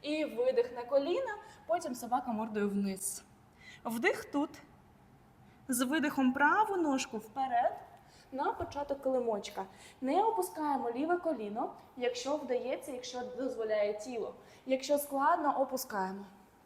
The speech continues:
Робимо вдих, потягнулися вгору тулубом. Тримаємо. Видих, намасте.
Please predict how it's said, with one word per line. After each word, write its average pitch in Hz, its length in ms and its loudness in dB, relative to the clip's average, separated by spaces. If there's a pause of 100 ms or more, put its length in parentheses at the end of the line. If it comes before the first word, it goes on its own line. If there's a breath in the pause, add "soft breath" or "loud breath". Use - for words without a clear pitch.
(140)
Робимо 240 420 6
вдих, 240 500 0
потягнулися 277 720 4
вгору 226 380 4
тулубом. 240 480 0 (880 loud breath)
Тримаємо. 254 680 2 (540 loud breath)
Видих, 247 560 2
намасте. 220 520 -2